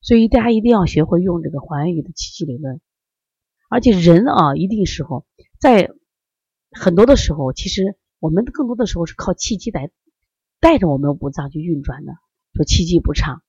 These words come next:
肯定会生病。而且今天的孩子们，他们因为，啊，在屋里待多，看电视多，啊，报的班儿多，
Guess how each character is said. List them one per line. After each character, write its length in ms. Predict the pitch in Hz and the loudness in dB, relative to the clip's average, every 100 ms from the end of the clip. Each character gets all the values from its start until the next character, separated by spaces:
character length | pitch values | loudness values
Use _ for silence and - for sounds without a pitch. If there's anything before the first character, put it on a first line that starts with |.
| _ _ | _ _
肯 160 | - 151 | -10 -4
定 100 | 151 | -4
会 140 | 151 | -4
生 240 | 139 139 135 | -6 -6 -6
病。 160 | 131 - _ _ | -8 -10 _ _
而 140 | 208 | -2
且 120 | 202 175 | -2 -2
今 220 | 269 277 | -2 -4
天 220 | - 170 | -4 -4
的 220 | 147 123 _ _ | -4 -8 _ _
孩 240 | - - 143 | -12 -8 -4
子 120 | 165 | -4
们， 180 | 127 139 _ - | -6 -10 _ -8
他 180 | - 160 | -4 0
们 140 | 160 | 0
因 140 | 151 151 | 0 -2
为， 240 | 135 165 _ _ _ | -4 -6 _ _ _
啊， 180 | 214 147 | -12 -6
在 200 | - 160 | 0 2
屋 180 | 151 180 | 2 2
里 120 | 143 | 0
待 300 | 139 131 120 | -2 -6 -6
多， 200 | 131 123 | -8 -8
看 200 | - 170 | -8 -6
电 220 | 170 160 | -2 -2
视 120 | 156 | -4
多， 300 | 143 123 117 - _ _ _ | -8 -8 -8 -10 _ _ _
啊， 120 | 143 135 | -10 -2
报 180 | 185 | 0
的 100 | 143 | 0
班 140 | 139 165 | -2 -2
儿 100 | 160 | -4
多， 260 | 127 117 | -6 -10